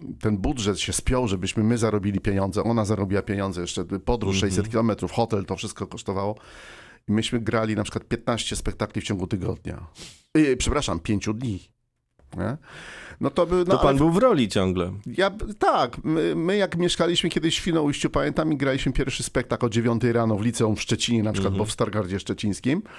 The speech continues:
Speaker 1: I kończyliśmy, nie wiem, o siedemnastej w, y, Domu Kultury gdzieś tam albo w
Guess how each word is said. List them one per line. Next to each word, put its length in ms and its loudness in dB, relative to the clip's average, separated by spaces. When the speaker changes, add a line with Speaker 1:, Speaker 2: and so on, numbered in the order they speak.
Speaker 1:
I 60 -6
kończyliśmy, 880 2
nie 220 4
wiem, 160 2
o 60 2
siedemnastej 840 2
w, 200 -12
y, 40 0
Domu 260 2
Kultury 480 0
gdzieś 240 -4
tam 240 -2
albo 260 0
w 160 -12